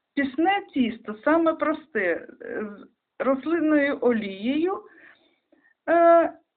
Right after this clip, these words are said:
родзинки і цукру я взяла у два рази більше, ніж, е, на жаворонки. І вона получилась така солоденька, ця булка з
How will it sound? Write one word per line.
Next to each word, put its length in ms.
родзинки 840
і 240
цукру 520
я 160
взяла 480
у 160
два 260
рази 320
більше, 480
ніж, 440
е, 180
на 180
жаворонки. 840
І 80
вона 340
получилась 800
така 600
солоденька, 840
ця 240
булка 640
з 220